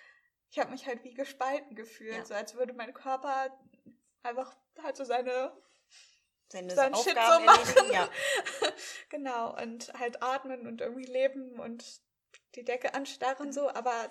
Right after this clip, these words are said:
Speaker 1: das halt, das Drinnere war irgendwie auch so, ich fühlte mich wie in so einem Schwebezustand die ganze Zeit,
Speaker 2: Ja.
Speaker 1: aber gleichzeitig überhaupt ja nicht ausgeglichen. Das war ganz komisch.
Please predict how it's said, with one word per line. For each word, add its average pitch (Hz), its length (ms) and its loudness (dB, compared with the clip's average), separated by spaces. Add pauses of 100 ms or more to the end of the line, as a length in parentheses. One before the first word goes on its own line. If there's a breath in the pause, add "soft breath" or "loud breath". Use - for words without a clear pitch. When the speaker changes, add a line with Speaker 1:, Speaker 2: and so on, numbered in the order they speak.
Speaker 1:
das 240 220 -8
halt, 226 180 -4
das 233 180 -10
Drinnere 247 500 -2
war 233 120 -4
irgendwie 247 220 -4
auch 254 120 0
so, - 120 -10
ich - 200 -12
fühlte 247 220 -6
mich 240 140 -14
wie 247 40 -10
in 226 60 -10
so 220 60 -12
einem 214 80 -12
Schwebezustand 226 840 -2
die 226 60 -16
ganze 220 300 -16
Zeit, - 360 -10 (220 loud breath)
Speaker 2:
Ja. 196 160 -12 (100)
Speaker 1:
aber 233 180 0
gleichzeitig 247 600 -4
überhaupt 247 360 -6
ja 254 80 0
nicht 240 200 -12
ausgeglichen. 226 720 -6
Das 233 160 -18
war 233 80 -6
ganz 262 260 -6
komisch. 226 500 -8